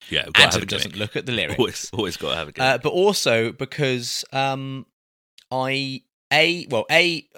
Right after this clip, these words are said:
Speaker 2: I can't interpret lyrics myself, so I need someone to tell me what they mean. Uh, but also because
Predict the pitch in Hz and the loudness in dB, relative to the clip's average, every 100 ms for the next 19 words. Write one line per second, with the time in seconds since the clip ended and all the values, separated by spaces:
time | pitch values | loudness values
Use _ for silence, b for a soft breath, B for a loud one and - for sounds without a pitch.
0 | - 123 120 - 175 - 101 101 95 87 | -10 -4 -4 -4 -10 -10 -6 -6 -6 -10
1 | 85 - 90 - 85 78 - 82 - - | -12 -12 -14 -10 -10 -10 -12 -14 -14 -14
2 | 80 - - 87 82 82 76 71 73 104 | -14 -14 -12 -12 -14 -18 -18 -18 -16 -16
3 | 139 B B B B - 107 104 101 101 | -18 B B B B -4 -2 -2 -4 -6
4 | - _ - - - 143 147 - 143 139 | -10 _ -12 -10 -2 0 0 2 4 4
5 | 135 _ _ _ - - - 160 | -2 _ _ _ -14 -12 -6 -6